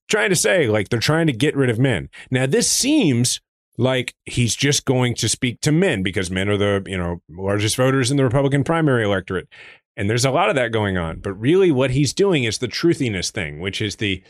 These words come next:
they're changing what we see as America, and America has to be defended this is just,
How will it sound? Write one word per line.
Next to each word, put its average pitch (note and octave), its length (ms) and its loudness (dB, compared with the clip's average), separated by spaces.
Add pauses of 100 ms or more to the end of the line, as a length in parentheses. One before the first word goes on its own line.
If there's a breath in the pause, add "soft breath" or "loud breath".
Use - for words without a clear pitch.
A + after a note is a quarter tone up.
(320 soft breath)
they're A#2+ 220 0
changing B2 720 -2
what G#2 420 -4
we A2 320 -2
see A2+ 260 0
as F#2+ 140 -2
America, F#2+ 480 0
and E2 100 -4
America F#2+ 380 -2
has G2 220 -2
to G2 80 -10
be F#2+ 100 -4
defended F2 720 -4 (360)
this F3+ 160 2
is A#3 140 0
just, - 320 -2